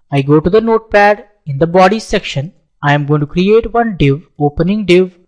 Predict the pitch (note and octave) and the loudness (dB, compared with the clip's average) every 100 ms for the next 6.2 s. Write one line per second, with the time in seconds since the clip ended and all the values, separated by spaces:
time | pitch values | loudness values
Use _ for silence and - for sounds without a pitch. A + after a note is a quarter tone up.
0 | _ - D3+ F3 A3 G#3 A3 F#3 C#3 D3 | _ -2 2 2 2 -2 -6 -2 -2 -2
1 | F#3+ _ _ _ - D3 E3+ E3 D#3+ - | -4 _ _ _ -6 -2 0 2 2 0
2 | C#3 C3+ - D#3 F#3 - B3 B3 F#3 C#3+ | -4 -4 0 0 2 2 2 2 0 -2
3 | C#3 D3+ - - _ _ _ - F3 F3 | -2 -4 -8 -20 _ _ _ 0 4 4
4 | F#3+ G#3 _ _ _ - - F#3+ G3+ G3 | 2 -4 _ _ _ -14 -2 2 2 -2
5 | _ _ _ _ - C#3 C3+ D#3+ F#3+ F#3+ | _ _ _ _ -8 -4 2 2 4 2
6 | G#3 | 0